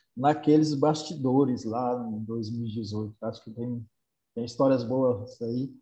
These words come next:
Assim a gente termina aqui o nosso bate-papo com o Hélio Duvalin de hoje. Obrigado, Hélio. Obrigado você que nos acompanhou. Se você está aí pela T V sessenta e um,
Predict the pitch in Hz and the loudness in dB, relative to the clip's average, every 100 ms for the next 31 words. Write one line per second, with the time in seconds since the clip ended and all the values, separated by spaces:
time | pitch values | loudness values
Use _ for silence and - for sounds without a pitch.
0 | _ 117 123 156 143 143 160 135 147 135 | _ -8 -2 2 2 2 4 4 4 0
1 | - 135 147 131 127 - 123 131 - - | -2 -2 0 0 -2 -2 -2 -2 -4 -4
2 | 127 131 - 131 131 120 135 123 110 127 | -2 -2 0 0 0 2 0 0 -4 0
3 | 165 151 165 156 - _ _ - _ - | 2 0 -4 -6 -12 _ _ -20 _ -8
4 | 123 139 160 147 143 160 151 147 147 143 | -2 4 4 6 6 6 4 4 2 2
5 | 143 - 143 139 120 127 127 117 120 135 | -4 -6 -6 -6 -6 -8 -8 -8 -4 -2
6 | 156 147 143 139 135 - 123 117 123 123 | -2 -4 -8 -6 -8 -6 -8 -6 -6 -6
7 | 123 110 117 120 113 127 170 165 | -8 -8 -8 -8 -6 -4 -6 -8